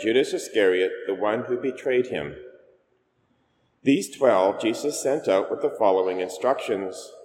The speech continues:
"Go nowhere among the Gentiles, and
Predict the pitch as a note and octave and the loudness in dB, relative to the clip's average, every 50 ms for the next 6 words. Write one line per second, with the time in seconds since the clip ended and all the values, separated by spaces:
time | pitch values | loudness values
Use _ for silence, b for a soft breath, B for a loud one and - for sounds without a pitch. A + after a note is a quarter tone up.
0 | - - _ _ _ _ - C3 C3+ C3 C3 C3 C#3+ D#3+ E3 C#3 A#2 G#2 G2 F#2 | -20 -20 _ _ _ _ 2 4 4 4 4 2 4 4 4 4 4 4 4 2
1 | G2 A2 A#2+ B2+ C3 C3+ B2+ B2+ B2 - D3+ D#3 E3 D#3+ - A#2+ F#2 F2+ E2+ E2 | 2 0 0 0 -2 -2 -2 -4 -2 0 0 0 0 -2 -2 -2 -2 -2 -2 -2
2 | E2 E2+ - - - - - - - - - - - _ - B2+ C3+ | -4 -6 -8 -12 -14 -16 -16 -16 -18 -18 -20 -20 -14 _ -4 -4 -2